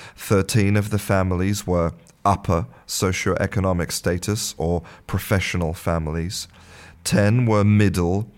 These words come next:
socioeconomic status or working class families. And six were low socioeconomic status families or families receiving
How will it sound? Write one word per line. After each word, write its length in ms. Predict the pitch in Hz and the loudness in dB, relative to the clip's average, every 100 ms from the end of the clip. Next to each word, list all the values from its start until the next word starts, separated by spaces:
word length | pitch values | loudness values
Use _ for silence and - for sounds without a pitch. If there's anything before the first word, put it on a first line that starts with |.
| - | -20
socioeconomic 920 | - - 98 - 98 98 98 98 95 - | -10 -2 0 0 0 0 0 0 0 -2
status 580 | - 92 90 101 - | -2 -2 0 -2 0
or 160 | 90 92 | 0 0
working 460 | 92 107 107 101 92 | 2 2 2 -2 -2
class 340 | - 78 - | -4 -6 -6
families. 680 | - 76 69 76 82 - - - - - - - - | -4 -4 -4 -6 -8 -10 -14 -20 -20 -20 -20 -14 -2
And 400 | 123 127 131 - | 0 2 -2 -4
six 400 | - - 156 - | -6 -4 -4 -4
were 140 | 147 131 | -2 0
low 560 | 107 107 98 82 82 - - - | 4 4 4 4 0 -4 -18 -14
socioeconomic 1080 | - 101 92 95 85 82 - 87 78 64 | -4 -2 -2 -2 -2 -4 -4 -2 -2 -4
status 680 | - - 85 73 - - - - | -8 -4 -6 -6 -10 -10 -12 -14
families 680 | - 95 82 73 80 82 - | -6 -2 -2 -2 -4 -6 -2
or 320 | 104 101 95 - - - | 2 4 2 -6 -20 -20
families 640 | - 120 104 104 104 101 101 | -4 0 2 2 0 -2 -2
receiving 720 | 101 - 92 87 87 82 | -4 -2 -2 -2 -2 -2